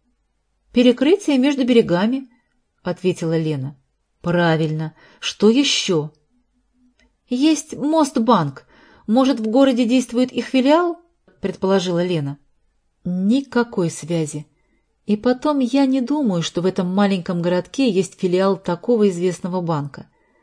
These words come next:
Нам нужно выйти. Выйти и поговорить с людьми. Но искать не учителя, иначе мы сразу провалим всю игру.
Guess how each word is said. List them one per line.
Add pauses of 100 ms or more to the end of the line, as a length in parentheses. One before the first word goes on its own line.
(260)
Нам
нужно
выйти. (380)
Выйти
и
поговорить
с
людьми. (560)
Но
искать
не
учителя, (320)
иначе
мы
сразу
провалим
всю
игру.